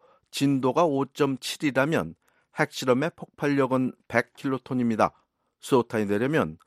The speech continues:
폭발력이 적어도 이백 킬로톤은 돼야 합니다. 북한이 이번에 수소탄을 실험했는지는 분명치 않습니다. 그러나 김정은 위원장이 네 차례의 핵실험을 통해 수소폭탄에 버금가는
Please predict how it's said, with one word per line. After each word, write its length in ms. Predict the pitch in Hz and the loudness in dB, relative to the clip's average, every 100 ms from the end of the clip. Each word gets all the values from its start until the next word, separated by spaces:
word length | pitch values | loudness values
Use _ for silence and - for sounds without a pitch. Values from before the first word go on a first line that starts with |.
| _ _ | _ _
폭발력이 680 | - 160 _ 139 135 127 170 | -2 -2 _ -2 0 0 0
적어도 580 | - 143 131 127 127 - - | -2 -2 0 0 0 -2 -4
이백 480 | 113 120 120 113 _ | -6 0 2 0 _
킬로톤은 600 | - 117 107 - 117 143 | -4 -2 -2 -4 -4 -2
돼야 220 | 135 131 | -2 -2
합니다. 440 | 123 120 117 - _ _ _ _ _ _ _ _ _ - | -2 2 2 0 _ _ _ _ _ _ _ _ _ -6
북한이 520 | 147 - 139 151 190 | -6 -4 -4 -2 -4
이번에 400 | 170 156 151 143 | -2 0 0 -2
수소탄을 580 | - - 143 - 139 135 | -4 -4 -4 -2 -2 -2
실험했는지는 920 | - 151 135 127 127 123 120 120 120 - - | -4 -2 0 0 -2 -2 -2 -2 -2 -6 -8
분명치 580 | 113 113 107 101 - | -2 0 0 -4 -4
않습니다. 520 | 135 127 127 120 104 - _ _ _ _ _ _ - | -6 -4 -6 2 2 0 _ _ _ _ _ _ -4
그러나 320 | 135 127 175 | 2 4 4
김정은 480 | - 170 156 147 143 | -2 -6 0 0 0
위원장이 580 | 131 117 127 156 95 90 _ _ _ - | 0 0 -2 -2 -4 -8 _ _ _ -2
네 260 | 120 139 | 2 4
차례의 460 | - 143 131 143 180 | 2 -4 0 0 -2
핵실험을 500 | 170 - 151 143 139 | -8 -6 -2 -2 -2
통해 420 | 135 135 135 131 - | -6 -4 -2 -2 -8
수소폭탄에 720 | - 143 - - - 127 120 | -4 -4 -4 -18 -8 -4 -4
버금가는 720 | 113 107 110 123 147 92 | -2 -4 -4 -2 -2 -4